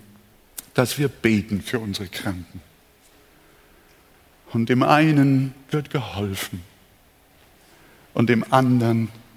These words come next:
wird vielleicht nicht geholfen in der Weise, wie wir es erwarten. Aber was ist beiden gemeinsam? Beide gemeinsam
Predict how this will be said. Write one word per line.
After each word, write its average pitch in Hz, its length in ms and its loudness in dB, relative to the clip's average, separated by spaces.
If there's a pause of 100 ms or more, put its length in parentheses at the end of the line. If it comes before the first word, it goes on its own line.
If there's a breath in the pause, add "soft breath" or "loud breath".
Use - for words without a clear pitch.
(1080)
wird 139 200 0
vielleicht 135 520 0
nicht 104 460 -2
geholfen 92 800 -4
in 113 160 0
der 123 260 -2
Weise, 110 460 -2
wie 117 160 -10
wir 123 180 -2
es - 300 -6
erwarten. 107 640 -8 (1600 soft breath)
Aber 151 220 4
was 208 260 6
ist - 320 -2
beiden 156 560 4
gemeinsam? 95 800 0 (2000 soft breath)
Beide 170 560 4
gemeinsam 117 880 2